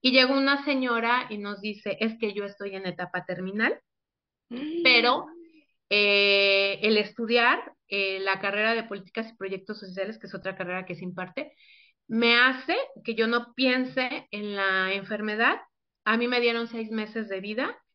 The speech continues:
Speaker 1: ya llevo tres años". Dice, "Y yo
Speaker 2: ¡Guau!
Speaker 1: espero", ajá, dice, "yo espero que termine la carrera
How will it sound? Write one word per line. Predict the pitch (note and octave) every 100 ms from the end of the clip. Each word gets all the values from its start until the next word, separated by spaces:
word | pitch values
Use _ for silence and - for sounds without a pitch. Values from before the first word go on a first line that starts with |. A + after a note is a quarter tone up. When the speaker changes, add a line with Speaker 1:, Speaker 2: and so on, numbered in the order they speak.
| _
Speaker 1:
ya | G#3+
llevo | A3 G#3+ G#3+
tres | G#3+ F#3+ F#3 -
años". | E3+ E3+ D#3 D3+ - _ _ _ _ _
Dice, | G#3+ G3+ G#3+ F4+ F#4
"Y | E4+
yo | D#4+
Speaker 2:
¡Guau! |
Speaker 1:
espero", | C#4+ A#3+ C4 C4 D#4 - -
ajá, | - C4 A3+
dice, | B3+ A#3+
"yo | A#3
espero | D#4 F#4 - C#4+ C4+ A4 D5 _ _ _ _ -
que | A#3
termine | A#3 A3+ B3+ C4 E4
la | D4+ A#3+
carrera | G3 G3+ G#3